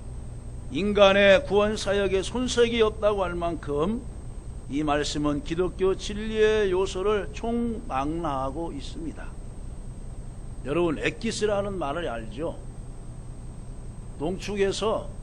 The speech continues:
어떤 음식 재료를, 건강식품을 짜가지고 시간 관계상 부피가 많은 것을 다 먹을 수 없으니까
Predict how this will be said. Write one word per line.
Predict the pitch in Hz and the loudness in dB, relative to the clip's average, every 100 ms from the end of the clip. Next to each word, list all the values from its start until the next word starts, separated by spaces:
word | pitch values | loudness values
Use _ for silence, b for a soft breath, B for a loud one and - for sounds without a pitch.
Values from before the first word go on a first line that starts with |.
| - - - - - - | -10 -10 -10 -10 -10 -8
어떤 | - 160 - 185 180 139 - - - - | -6 -6 -2 0 0 0 -6 -8 -10 -8
음식 | 147 175 170 - | -6 -4 -4 -6
재료를, | 160 165 160 165 165 160 | -4 -2 -2 -2 -2 -4
건강식품을 | 147 160 160 160 143 - - 185 185 196 - | -4 -2 -2 -2 -4 -8 -6 -6 -4 -4 -2
짜가지고 | 226 240 240 175 143 151 165 107 - - - - - - - - - | 0 2 2 2 2 2 2 0 -8 -8 -8 -8 -8 -8 -8 -8 -8
시간 | - 208 220 202 | -4 2 2 4
관계상 | 196 190 190 190 175 143 - | 0 0 0 0 0 -2 -4
부피가 | - - 180 202 190 | -8 -8 -2 0 0
많은 | 147 117 151 196 | 0 -4 -2 -2
것을 | 190 180 190 | -2 -4 -6
다 | 147 | -4
먹을 | 147 165 175 | -2 -2 -2
수 | - 151 | -4 -6
없으니까 | - 180 160 127 139 156 147 | -4 -6 -6 -6 -2 0 0